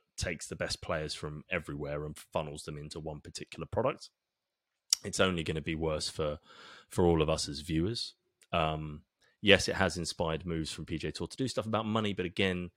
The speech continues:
doesn't change the product yet. So unless, uh, the P G A Tour is actually going to do something revolutionary with schedule and with format,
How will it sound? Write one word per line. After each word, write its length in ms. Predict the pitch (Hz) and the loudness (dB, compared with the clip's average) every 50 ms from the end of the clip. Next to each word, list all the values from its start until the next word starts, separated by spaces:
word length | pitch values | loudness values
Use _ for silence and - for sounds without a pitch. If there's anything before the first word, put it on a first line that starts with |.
| _ - - _ _ - | _ -20 -20 _ _ 0
doesn't 220 | 95 82 80 85 | 2 2 2 0
change 240 | - - 80 76 - | 0 0 -2 -2 -2
the 60 | - | -6
product 520 | - - 95 85 87 87 - - - - - | -4 0 2 4 4 2 0 -2 -8 -10 -4
yet. 460 | 90 87 87 98 - - - - - - _ _ _ - - - _ - | 0 2 2 2 2 0 -4 -8 -8 -10 _ _ _ -20 -20 -20 _ -2
So 200 | - 92 82 80 | 2 4 4 6
unless, 800 | 82 82 82 85 87 90 92 87 - - - - - - - - _ _ _ _ _ _ _ _ - | 4 2 2 2 2 2 2 2 0 -4 -4 -4 -4 -4 -6 -8 _ _ _ _ _ _ _ _ -4
uh, 380 | 87 82 80 78 76 73 67 | -2 0 0 0 -2 -2 -4
the 100 | - 92 | -6 -10
P 240 | 78 - - 87 80 | -10 -6 -4 -4 -4
G 140 | 76 - 78 | -2 -2 -4
A 100 | 76 73 | -4 -4
Tour 500 | - - - - 85 80 78 76 - - | -4 -4 -2 0 0 2 2 0 -2 -2
is 120 | 80 87 | -4 -6
actually 340 | 85 82 - - - - 78 | -6 -6 -6 -8 -8 -8 -6
going 220 | 76 82 78 78 76 | -6 -4 -6 -6 -6
to 100 | - 82 | -8 -10
do 240 | 76 - 82 80 78 | -8 -6 -6 -4 -4
something 640 | - - 80 76 71 - - 78 71 69 69 67 71 | -4 -4 -6 -8 -8 -10 -10 -8 -8 -8 -10 -10 -4
revolutionary 640 | 80 80 76 73 80 78 78 73 - - 73 73 73 | -2 -2 -2 0 -2 -2 -2 -2 -2 -2 -2 -2 -4
with 200 | 71 76 73 - | -4 -4 -6 -4
schedule 680 | - - - - - 95 85 - - - - - 95 113 - _ _ - | -4 -6 -6 -2 0 2 2 2 0 -4 -6 -6 -6 -8 -10 _ _ -2
and 220 | 87 82 80 73 | -2 -2 -2 -2
with 200 | 76 73 73 69 | -4 -4 -6 -6
format, 680 | - - - - - 104 87 76 67 69 - - - | -6 -10 -10 -2 2 4 4 4 2 0 -4 -4 -6